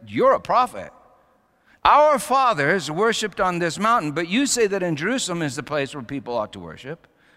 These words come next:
Jesus said to her, "Woman, believe me, the hour is coming when neither on this mountain nor in Jerusalem will you worship the Father. You worship what you do not know. We worship what we know, for salvation is from the Jews. But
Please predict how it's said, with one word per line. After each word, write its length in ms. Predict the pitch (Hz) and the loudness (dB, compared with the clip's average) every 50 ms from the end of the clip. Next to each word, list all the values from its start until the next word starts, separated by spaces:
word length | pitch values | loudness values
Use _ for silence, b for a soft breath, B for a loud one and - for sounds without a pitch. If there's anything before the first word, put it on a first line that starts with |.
| B B B B B B | B B B B B B
Jesus 380 | 113 135 208 240 202 185 180 147 | 0 2 2 4 2 2 -2 -2
said 180 | 208 208 190 160 | 0 0 0 0
to 80 | 175 | 2
her, 120 | 180 165 147 | 0 2 2
"Woman, 400 | 139 151 170 196 226 240 233 175 | 2 0 0 2 2 0 0 -2
believe 340 | 190 196 196 220 247 226 | -2 0 0 0 0 0
me, 120 | 180 160 147 | 0 -2 0
the 140 | 135 156 156 | 0 2 2
hour 420 | 143 156 165 185 202 214 214 214 | 4 6 6 6 4 4 2 0
is 200 | 196 170 143 - | -2 -2 -4 -6
coming 440 | - - 147 120 110 113 127 160 156 B B B B B B | -6 -6 -4 -4 -4 -4 -6 -8 -8 B B B B B B
when 240 | 120 165 190 180 190 | 2 2 4 4 4
neither 260 | 208 233 220 214 208 | 2 2 4 2 2
on 320 | - 180 214 233 240 233 | 4 4 4 4 4 2
this 220 | 214 208 190 160 165 | 0 -2 -2 -2 -2
mountain 380 | 170 170 180 185 175 165 170 | 0 0 0 0 -2 -2 0
nor 260 | 185 214 233 254 262 | 0 2 2 2 2
in 160 | 233 226 214 180 | 0 0 -2 -2
Jerusalem 480 | 156 156 151 143 131 - 156 156 151 | -2 -2 -2 -2 -2 -4 -4 -4 -4
will 100 | 151 147 | -4 -4
you 120 | 147 139 135 | -4 -4 -2
worship 340 | 139 139 127 - 127 - | -4 -4 -6 -6 -10 -14
the 80 | 127 110 | -14 -10
Father. 420 | - - 190 190 185 143 110 110 | -2 2 2 4 4 2 2 -2
You 280 | 113 113 160 220 254 262 | -4 -4 -2 0 0 0
worship 420 | 233 226 233 226 - 214 202 156 | 0 2 0 0 0 -4 -6 -4
what 140 | 190 196 180 | -4 -4 -4
you 100 | 165 165 | -4 -4
do 160 | 156 160 175 | -4 -4 -2
not 220 | 165 165 156 151 147 | -2 -2 -2 -2 -2
know. 180 | 165 180 165 | 0 0 0
We 240 | 139 139 170 220 233 | 0 -2 -2 -2 -4
worship 500 | 226 214 208 220 220 208 - 214 202 - | -2 -2 -2 -2 -2 -4 -6 -8 -6 -2
what 200 | 180 170 160 123 | 0 0 0 0
we 120 | 151 151 147 | -2 -4 -4
know, 280 | 156 202 202 180 170 | -2 -2 -2 -2 -2
for 180 | - - 170 143 | -4 -6 -8 -6
salvation 680 | - 180 170 165 156 170 185 196 190 - 165 165 165 | -4 -2 -2 -2 0 0 0 0 0 -4 -8 -8 -6
is 220 | 127 151 139 - | -6 -6 -6 -8
from 680 | - - - - 247 294 311 269 190 151 151 190 196 - B B B B B B B | -10 -12 -4 2 4 6 6 6 6 4 2 0 -2 -4 B B B B B B B
the 140 | 113 151 160 | -2 -2 0
Jews. 440 | 120 - 214 269 240 165 135 98 117 | 0 2 2 2 2 2 0 -2 -6
But 560 | 107 98 - 285 330 320 254 175 110 110 | -4 2 4 6 6 6 6 4 2 0